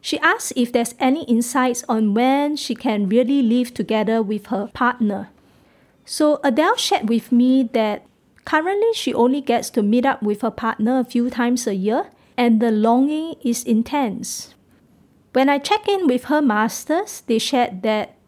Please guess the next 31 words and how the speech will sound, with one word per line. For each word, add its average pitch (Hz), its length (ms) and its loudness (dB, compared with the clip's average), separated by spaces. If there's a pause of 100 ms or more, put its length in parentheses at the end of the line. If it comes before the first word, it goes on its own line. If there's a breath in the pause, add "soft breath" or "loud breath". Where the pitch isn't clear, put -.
(160)
when 285 480 0 (180)
they 226 140 2
have 208 260 -4
gone 277 400 0
through 269 480 0 (140)
the - 200 -2
inner 285 440 2
work 220 480 0 (120)
of 220 240 -2
purification, 240 1160 -2 (320 soft breath)
the 226 100 2
soul 294 380 2
cannot 240 420 0
force 226 440 -2
in 208 180 -2
this 220 220 -2
journey. 196 500 -4 (720 soft breath)
They 269 100 4
reminded 285 880 0 (400 soft breath)
that 214 300 -2
you 277 260 2
are 269 140 2
not 262 280 2
just 240 440 -2
doing 269 420 0 (220)
the 202 100 0
work 226 440 -2 (160)
at 214 220 -4
your 254 300 2
individual 226 600 2
level, 202 520 -2